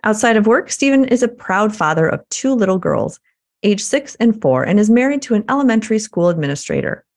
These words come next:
When he's not working or spending time with his family, he can often be found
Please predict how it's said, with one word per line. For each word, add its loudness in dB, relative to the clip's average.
When 2
he's 0
not 0
working 0
or 0
spending 2
time -2
with 0
his -8
family, -2
he -2
can -8
often 0
be 0
found -2